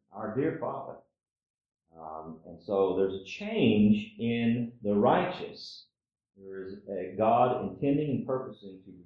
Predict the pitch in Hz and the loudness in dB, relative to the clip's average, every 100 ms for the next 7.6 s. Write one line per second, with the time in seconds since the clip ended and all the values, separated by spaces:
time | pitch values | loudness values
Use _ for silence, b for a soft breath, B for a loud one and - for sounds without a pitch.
0 | 85 139 139 - 101 85 85 - 110 107 | -2 0 0 -2 -6 -6 -8 -8 -8 -8
1 | 80 76 76 73 76 _ _ _ _ _ | -14 -20 _ -20 _ _ _ _ _ _
2 | 78 85 80 85 82 80 80 _ 78 71 | _ -20 -12 -8 -6 -6 -10 _ _ -20
3 | 73 _ _ 71 76 95 - 60 - - | -20 _ _ -20 -8 -8 -8 -12 -8 2
4 | 104 101 101 - - _ _ _ _ _ | 4 6 2 -4 -14 _ _ _ _ _
5 | _ - 117 - 156 214 - - 135 135 | _ -20 -18 -2 2 2 2 2 2 6
6 | 131 117 - - - _ _ 147 165 - | 6 6 4 -2 -10 _ _ 0 2 0
7 | 117 92 - - - - | -6 -8 -10 -16 -18 -20